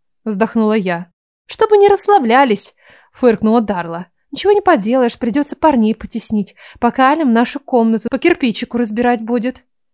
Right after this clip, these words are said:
«Я вообще себе это с трудом представляю», проворчала Аниль. «У них спальня по размеру, как наша.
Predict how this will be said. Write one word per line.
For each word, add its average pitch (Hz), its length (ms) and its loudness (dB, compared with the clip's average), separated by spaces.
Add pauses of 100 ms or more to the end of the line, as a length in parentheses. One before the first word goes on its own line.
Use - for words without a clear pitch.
(120)
«Я 254 140 2
вообще 302 280 0
себе 247 300 2
это 247 160 2
с - 60 -10
трудом 254 340 2
представляю», 202 760 -2 (500)
проворчала 226 600 0
Аниль. 190 340 -2 (300)
«У 269 80 4
них 285 160 6
спальня 415 420 4
по 294 140 2
размеру, 226 360 4
как 494 220 0
наша. 208 460 2